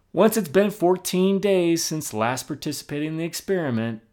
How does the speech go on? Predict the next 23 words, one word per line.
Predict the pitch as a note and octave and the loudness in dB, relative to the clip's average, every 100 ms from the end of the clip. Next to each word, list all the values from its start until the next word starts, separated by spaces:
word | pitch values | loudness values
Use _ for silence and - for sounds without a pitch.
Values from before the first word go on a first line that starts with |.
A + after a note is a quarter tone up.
| _ | _
I | A2 A#2+ | -8 -6
stopped | - A2 G#2+ - | -6 -6 -6 -8
showing | - G#2 G#2 | -8 -6 -6
a | G2+ | -6
user | F2+ F#2 F2+ | -6 -6 -6
the | F2+ F#2 - | -6 -8 -6
ads. | G#2+ G#2 F2 - - - - - - | -4 -4 -6 -10 -18 -18 -18 -20 -16
I | G#2+ | -4
use | A2+ A2 | -2 -2
a | G#2+ | -4
fourteen | - D#3 D#3 - D#3+ D3+ | -2 -2 -2 -6 -6 -4
day | D3+ D3+ | -2 -2
duration | B2+ B2 D#3 F3+ F#3 F3+ | -2 -2 0 0 -2 -6
for | - G2+ | -6 -8
some | - D3+ | -4 -4
of | D3+ | -4
my | C#3+ C#3 | -4 -2
website | C3+ B2+ C3 B2 | -2 -2 -6 -6
custom | A#2+ - A2+ | -8 -8 -4
audiences | A2+ A2+ A2+ A2 A#2+ | -4 -4 -6 -8 -10
to | - | -10
accomplish | B2+ D3+ F#3 - - - | -8 -4 -4 -6 -14 -16
this. | - - - | -20 -20 -20